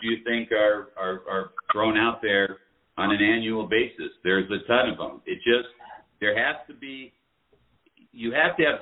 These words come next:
something in your film that sort of separates it from something else. That's kind of a start because, as he was saying, you know, well, there's a lot of this,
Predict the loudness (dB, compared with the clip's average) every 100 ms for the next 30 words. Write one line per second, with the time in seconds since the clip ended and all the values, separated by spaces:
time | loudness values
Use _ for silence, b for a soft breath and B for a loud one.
0 | -2 -2 -2 -6 -10 -10 -10 -10 -10 -12
1 | _ -10 -8 -6 -8 -8 -10 -8 -6 -6
2 | -10 -14 -8 -6 -6 -2 -2 -2 -4 -6
3 | -6 -6 -4 -4 -6 -10 -8 -4 -4 _
4 | _ _ 2 2 0 -12 0 2 2 0
5 | -2 -2 -2 -6 -8 -2 0 -2 -6 -6
6 | -6 -6 -10 B B _ 2 2 2 -4
7 | -6 -2 2 2 2 -4 -10 _ _ -4
8 | 0 0 0 0 -2 -4 -2 0 0 -4
9 | -4